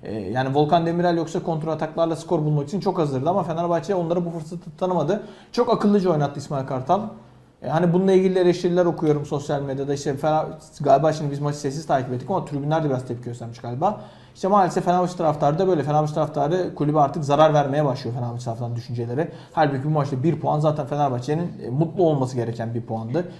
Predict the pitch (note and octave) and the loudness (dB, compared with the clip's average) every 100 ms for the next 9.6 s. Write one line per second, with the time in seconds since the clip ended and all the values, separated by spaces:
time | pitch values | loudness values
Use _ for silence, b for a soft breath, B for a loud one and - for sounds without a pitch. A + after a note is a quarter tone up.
0 | B D#3+ E3 D3+ F3+ E3+ G3 F#3 E3+ D#3+ | B -2 0 2 6 6 6 2 2 0
1 | D#3+ D#3+ G3 F#3 F3+ D3 F3 B B B | 0 0 2 4 4 2 0 B B B
2 | A#2 B2 C3 D#3 F3 G3 G3+ G3+ F#3 F#3+ | -2 -2 -2 6 6 8 4 4 0 2
3 | G#3 F3+ D#3+ F3+ G3+ F#3 F#3+ - - D#3+ | 2 2 6 6 8 6 4 -6 -4 0
4 | D#3+ D#3 G3+ F#3 F3 - G3+ G3+ - F3 | 0 2 2 4 2 0 -2 -2 0 2
5 | F3+ F3+ E3 E3 D3+ D3+ E3+ F#3 E3+ F#3+ | 2 2 2 4 2 0 0 2 2 2
6 | F3+ F3 E3+ D#3+ D#3+ D3+ F3 G3 B B | 4 4 2 -2 -2 -2 -2 -4 B B
7 | G#3 - F#3+ F3+ F3+ F3 C#3+ C3 B2+ A#2+ | -8 0 4 6 4 2 0 2 0 0
8 | C#3 E3 G3+ A3 F3+ - C#3+ B2+ A#2+ - | 0 -4 2 4 4 0 -4 -2 -4 -4
9 | A#2+ A2+ A#2 A#2+ G3 | -8 -6 -8 0 0